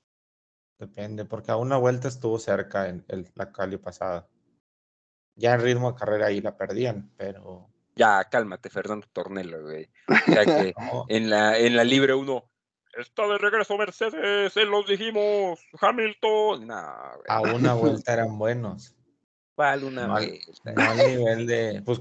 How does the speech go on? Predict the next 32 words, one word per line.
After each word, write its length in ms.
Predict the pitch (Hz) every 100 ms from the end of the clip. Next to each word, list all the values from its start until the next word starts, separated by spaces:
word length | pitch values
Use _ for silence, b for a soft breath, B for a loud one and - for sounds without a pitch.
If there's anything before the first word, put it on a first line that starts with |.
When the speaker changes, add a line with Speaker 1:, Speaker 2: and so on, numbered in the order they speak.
| 123
Speaker 1:
güey, 160 | 123 131
calificaron 540 | 127 117 113 123 127
quinto 260 | 123 131 123
y 40 |
sexto. 360 | 101 135 - 131 123 123 - _ _ _ -
Speaker 2:
Güey, 200 | 143 147
pues 160 | 135
es 80 | 139
que 60 | 123
Speaker 1:
Ah, 80 | 135
Speaker 2:
ese 20 |
es 40 | 127
el 40 |
Speaker 1:
no. 80 | 135
Speaker 2:
lugar 180 | 123 139
de 80 | 156
Mercedes. 420 | 131 104 131 139
Speaker 1:
Russell, 420 | 123 123 139 131 120
Russell 340 | 117 120 127 123
no 140 | 123
pasó. 420 | 123 - 117 - _ 139
Speaker 2:
No 120 | 151
pasó, 360 | 170 - 165
mister 280 | 190 160 -
Speaker 3:
Sí, 100 | 131
Speaker 2:
Sanders, 140 | 147 143 147 156
Speaker 3:
Russell 120 | 143
no 120 | 143
pasó 480 | - 139 131 139 135
de 180 | 127 117
Speaker 2:
exactamente. 220 | 120 - _ _
Ya 340 | 98 92 95